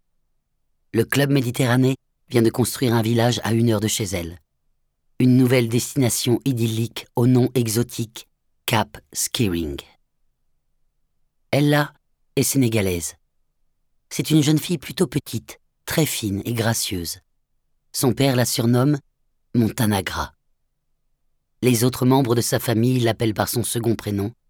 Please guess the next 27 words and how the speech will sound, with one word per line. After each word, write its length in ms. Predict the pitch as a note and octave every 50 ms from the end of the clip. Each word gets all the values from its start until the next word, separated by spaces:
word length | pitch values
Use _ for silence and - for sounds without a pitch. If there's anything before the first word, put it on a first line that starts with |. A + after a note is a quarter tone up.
| _ _ _ _ _ _ _ _ _
Fatoumata. 640 | - - C#3 C3+ - A#2 G#2+ F#2+ E2+ - - - - _ _ _ _ _ _ _ _ _ _ _ _ _ _ _ _ _ _ _ _ _ _ _ _ _ _ _ _ _ _ _ _ _ -
Elle 160 | - C#3 C3+
est 140 | C#3 C3 -
élevée 280 | C#3+ C3+ C#3 A#2+ C3+ C3+
avec 180 | B2 C#3 C3
rigueur 400 | - - - C#3 A#2+ B2+ C#3 A#2+
et 60 | A#2 A#2+
discipline. 600 | A#2 A#2+ - - - - - - G2 F#2 F2 F2+ _ _ _ _ _ _ _ _ _ _ _ _ _ _ _ _ _ _
Sa 200 | - - - B2+
mère, 340 | B2 B2 B2 B2+ C#3+ D#3+ - - _ _ _ _ _ _ _ _ _ _ - -
une 120 | A#2 A#2
femme 280 | - - - C3 B2+ C3
aux 60 | A2+
formes 300 | - - C3 A#2+ A#2+ A#2
généreuses 600 | G#2 A2+ A#2+ A#2+ A2+ G#2+ A#2 B2+ C#3+ D3 - - _ _ _ _ -
qui 100 | - -
travaille 320 | - - B2 A2+ A#2+ A2
comme 200 | G#2 - A2 A2
cuisinière, 640 | G#2+ - - A#2+ G#2+ G#2+ A#2 A2 A2+ A#2+ C3 B2+ - _ _ _ _ _ _ _ _ -
n'a 100 | C#3+ C3
pas 160 | C3 D3+ C3+
eu 100 | C3 D#3+
la 100 | D3+ C3+
possibilité 580 | - - B2+ - - C3 C3 A#2+ A#2 - - A#2+
d'aller 220 | A2 G#2+ G2+ G#2+
à 40 | G#2
l'école. 400 | G2 F#2+ - - G#2 F#2 F#2 G2+